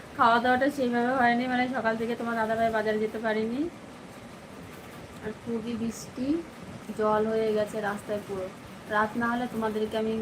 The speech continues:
আহ, মানে ব্যাক ক্যামেরায় দেখাতাম যে আমাদের রাস্তাতে কতটা জল হয়ে গেছে। আর আমাদের এখানে বৃষ্টি হলে না অনেক জল দাঁড়িয়ে যায়, জানো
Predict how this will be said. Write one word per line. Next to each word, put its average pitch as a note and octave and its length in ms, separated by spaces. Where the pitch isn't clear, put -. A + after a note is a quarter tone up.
আহ, G#3+ 180
মানে G#3 220
ব্যাক G#3+ 160
ক্যামেরায় A3 460
দেখাতাম A3 380
যে A3 60
আমাদের G#3 360
রাস্তাতে G#3 300
কতটা G#3 400
জল F#3+ 160
হয়ে F3+ 260
গেছে। - 300
আর G3 100
আমাদের G3+ 340
এখানে A3 200
বৃষ্টি G#3 320
হলে A#3 200
না D4 40
অনেক G#3+ 220
জল G3+ 140
দাঁড়িয়ে F#3+ 300
যায়, F3+ 140
জানো A#3+ 140